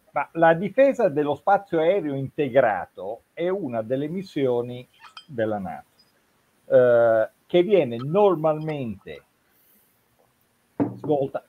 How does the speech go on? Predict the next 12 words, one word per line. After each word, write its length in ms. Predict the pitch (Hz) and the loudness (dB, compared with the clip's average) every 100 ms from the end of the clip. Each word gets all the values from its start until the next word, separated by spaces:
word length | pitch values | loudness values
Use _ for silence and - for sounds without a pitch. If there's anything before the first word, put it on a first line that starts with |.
| - | -4
è 200 | 165 165 | 0 0
considerata 600 | 156 135 160 160 127 147 | -2 -4 -2 0 0 -4
normalmente 440 | 143 160 175 170 | -8 -8 -8 -8
una 140 | 135 131 | -2 -2
responsabilità 680 | 127 143 - 143 139 156 151 | -2 -8 -6 -6 -4 -2 -2
nazionale, 680 | 139 - 151 170 143 87 _ _ _ _ _ _ | -4 -4 -2 -2 -2 -6 _ _ _ _ _ _
cioè 160 | - 80 - _ | -12 -12 -12 _
ogni 300 | 110 127 127 | -8 -6 -6
paese 380 | 131 127 131 123 | -4 -2 -4 -6
difende 320 | 113 123 110 | -8 -8 -6
il 120 | 110 | -8
suo. 280 | - 107 82 | -8 -14 -14